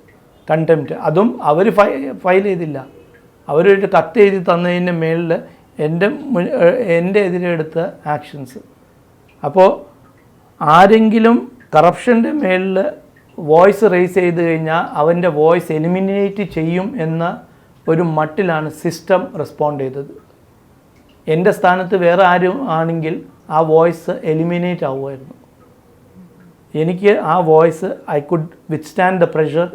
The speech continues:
and continue my fight. Therefore, you are seeing this day. ഇല്ലെങ്കിൽ ഒരു സാധാരണക്കാരനാണെങ്കിൽ he would have been vanished by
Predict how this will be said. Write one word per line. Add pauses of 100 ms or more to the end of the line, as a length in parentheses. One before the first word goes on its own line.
(100)
and (280)
continue (100)
my
fight. (460)
Therefore, (1200)
you
are
seeing
this (100)
day. (1040)
ഇല്ലെങ്കിൽ
ഒരു
സാധാരണക്കാരനാണെങ്കിൽ (320)
he
would
have (200)
been (120)
vanished (720)
by